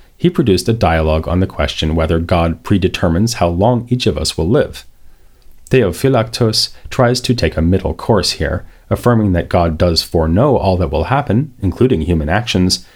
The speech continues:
but insisting that God knows we will perform our actions freely.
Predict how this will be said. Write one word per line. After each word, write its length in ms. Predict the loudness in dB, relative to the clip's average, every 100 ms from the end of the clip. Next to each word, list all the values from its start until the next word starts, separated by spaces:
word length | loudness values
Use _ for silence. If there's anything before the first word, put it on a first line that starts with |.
| -20 _
but 120 | 0
insisting 480 | 2 0 0 2 2
that 160 | 2
God 220 | 2 2 2
knows 280 | 2 2
we 80 | 0
will 180 | 0 -2
perform 400 | -4 -2 0 0
our 140 | 0
actions 460 | -2 -2 -4 -6 -8
freely. 640 | -12 -2 0 0 -2 -12